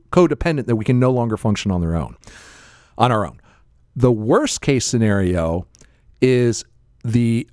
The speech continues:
artificial intelligence, which is constantly evolving, uh, as I showed you right before the show with the, uh, <laughs> what the A Is are working on now, um, that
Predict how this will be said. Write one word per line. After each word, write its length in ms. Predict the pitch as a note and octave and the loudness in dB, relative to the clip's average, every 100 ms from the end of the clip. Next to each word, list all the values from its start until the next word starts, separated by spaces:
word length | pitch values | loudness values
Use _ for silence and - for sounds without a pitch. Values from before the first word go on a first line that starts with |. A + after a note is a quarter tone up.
| _ | _
artificial 460 | - C3 - E3 F3 | -2 -2 0 0 0
intelligence, 540 | E3 D#3 C3 A#2 G#2+ | 0 0 0 -4 -6
which 160 | B2 G#2+ | -4 -2
is 120 | A2 | -4
constantly 760 | - - - D#3 D#3+ - C3+ B2+ | -4 -6 -2 0 0 -4 -2 -2
evolving, 540 | G2 F2+ D#2 C#2+ C2+ - - - - - | 0 -2 -4 -8 -12 -14 -20 -20 -20 -6
uh, 260 | G#2 G#2+ G#2 | -2 -2 0
as 300 | A#2+ A#2 A#2 | 0 0 -2
I 120 | A2+ | -2
showed 300 | - B2+ A#2 | 2 2 2
you 80 | A#2+ | 0
right 200 | A2+ B2 | 0 -2
before 260 | F#2+ B2+ | -2 -2
the 80 | G#2+ | -2
show 240 | - C#3 | 0 0
with 260 | A2 A2+ F#2+ | 2 -2 -2
the, 220 | G2+ G2 | -2 0
uh, 160 | F#2 F#2 | 0 -2
<laughs> 800 | - D#3 - F#3 G3+ - E3+ - | -4 -6 0 0 0 0 -4 -2
what 200 | C#3 C3+ | -2 0
the 160 | B2 B2+ | 2 2
A 140 | B2 A#2 | 2 0
Is 120 | A2+ | 0
are 60 | A2+ | -2
working 360 | A#2+ A#2+ A2+ | -2 -2 -4
on 120 | G2 G#2 | -2 -2
now, 280 | D#3+ F2+ - - - - - - | -2 -4 -10 -18 -20 -20 -20 -4
um, 300 | B2 C3 B2 A#2+ - _ _ | 0 2 0 -6 -18 _ _
that 480 | - A2 B2+ C#3 C3+ | -8 0 2 2 0